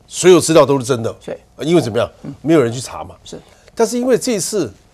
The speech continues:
Speaker 1: 呃，不小心有人，有人害了连，呃，这个罗淑蕾啊，去搞这么大的事情。
Speaker 2: 在罗淑蕾害了连胜文。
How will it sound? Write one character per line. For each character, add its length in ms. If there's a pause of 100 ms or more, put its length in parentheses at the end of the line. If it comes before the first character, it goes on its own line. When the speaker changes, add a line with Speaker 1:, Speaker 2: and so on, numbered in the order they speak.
(440)
Speaker 1:
呃， 160
不 180
小 220
心 260
有 120
人， 260
有 200
人 220
害 280
了 160
连， 200 (200)
呃， 200
这 120
个 160
罗 180
淑 140
蕾 140
啊， 80 (360)
去 100
搞 200
这 100
么 80
大 120
的 60
事 160
情。 220
Speaker 2:
在 140
罗 160
淑 120
蕾 80
害 160
了 100
连 140
胜 160
文。 160